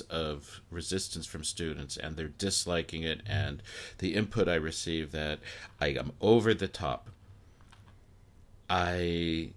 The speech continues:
I can't, ex-, you know, in other words, I have to say, "Yes, that's how you feel, but I know from experience that this is not true,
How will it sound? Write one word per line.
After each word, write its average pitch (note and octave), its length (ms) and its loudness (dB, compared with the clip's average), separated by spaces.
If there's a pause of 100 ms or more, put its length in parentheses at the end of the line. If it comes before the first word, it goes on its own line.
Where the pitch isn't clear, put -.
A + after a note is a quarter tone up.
(440)
I A#2 60 4
can't, C3 400 6
ex-, B2 200 2 (420)
you G#2+ 100 2
know, G#2+ 100 4
in G#2+ 120 4
other A#2 160 6
words, A#2+ 100 4
I G2 80 6
have G#2 220 4
to G#2+ 80 -8
say, G2 160 2
"Yes, G#2+ 280 6
that's A2+ 280 2
how G#2 140 6
you F2+ 200 4
feel, F#2+ 480 2 (240)
but G#2 180 4
I G#2+ 220 8
know G2+ 160 6
from F2+ 260 0
experience D#2+ 600 -2
that D#2 160 -6
this D2+ 200 -4
is D2+ 140 -6
not C2+ 180 -4
true, - 260 -8